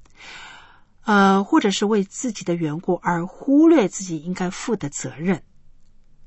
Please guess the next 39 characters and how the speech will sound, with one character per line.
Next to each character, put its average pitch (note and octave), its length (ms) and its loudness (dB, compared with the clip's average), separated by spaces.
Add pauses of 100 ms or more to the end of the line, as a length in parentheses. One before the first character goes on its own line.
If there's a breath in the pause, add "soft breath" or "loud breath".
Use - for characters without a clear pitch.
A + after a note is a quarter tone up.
(240)
刚 C4 140 2
才 C4 120 0
我 F3 160 0
们 F3 120 0
也 D#3 140 -2
说 F3+ 300 -4
了， D#3 160 -6 (280 loud breath)
冲 E4 280 4
突 - 120 -6
的 F#3 140 -2
发 F#3+ 240 -4
生 G3 400 -6
不 G#3+ 160 0
会 C4 280 4
只 E3 340 -6
在 F3 280 -4 (160)
单 A#3+ 340 4
单 A3 360 2
一 G#3+ 240 -2
方 A3 340 2
面 A#3+ 280 0
有 D#3 160 -6
问 D3 240 -8
题， - 300 -16 (100)
而 G3+ 160 2
是 A3 120 -2
两 F#3+ 280 0
个 G#3 100 0
人 D#3+ 160 -2
都 F3+ 160 -2
有 D3 140 -4
问 D3+ 220 -10
题。 - 360 -18 (1500)
当 C4+ 280 4
两 E3+ 240 0
个 G3+ 100 -2
人 E3 300 -4 (100)
都 C4 340 2
有 E3 400 -4